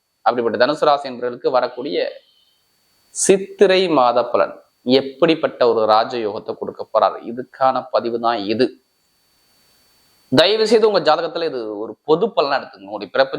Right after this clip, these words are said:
ஜாதகத்துல ஒரு பொது பலனா எடுத்துக்கோங்க. ஃபர்ஸ்ட் உங்க விதி ஜாதகத்தை கம்பேர் பண்ணி பாத்துக்கோங்க. இந்த கோச்சார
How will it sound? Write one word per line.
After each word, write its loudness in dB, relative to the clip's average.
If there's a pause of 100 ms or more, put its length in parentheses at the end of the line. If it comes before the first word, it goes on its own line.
ஜாதகத்துல -2
ஒரு -6 (100)
பொது -2
பலனா 0
எடுத்துக்கோங்க. -8
ஃபர்ஸ்ட் -2
உங்க 0
விதி 0
ஜாதகத்தை 2
கம்பேர் -4
பண்ணி -10 (120)
பாத்துக்கோங்க. -2 (360)
இந்த -2
கோச்சார 2